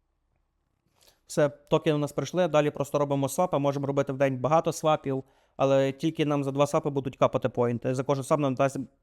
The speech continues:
по двадцять п'ять поінтів, максимум в день ми можемо зафармити п'ятдесят поінтів за свапи. Просто беремо, прописуємо рандомні числа якісь,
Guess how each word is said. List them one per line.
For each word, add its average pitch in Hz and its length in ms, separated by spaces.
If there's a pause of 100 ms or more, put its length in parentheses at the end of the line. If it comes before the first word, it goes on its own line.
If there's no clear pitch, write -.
по 151 100
двадцять 139 240
п'ять 135 180
поінтів, 180 540
максимум 151 340
в - 20
день 147 120
ми 139 60
можемо 135 220
зафармити 131 720
п'ятдесят 127 360
поінтів 123 300
за 117 80
свапи. 117 320 (280)
Просто 147 240
беремо, 139 180
прописуємо 135 460
рандомні 131 320
числа 180 340
якісь, 156 360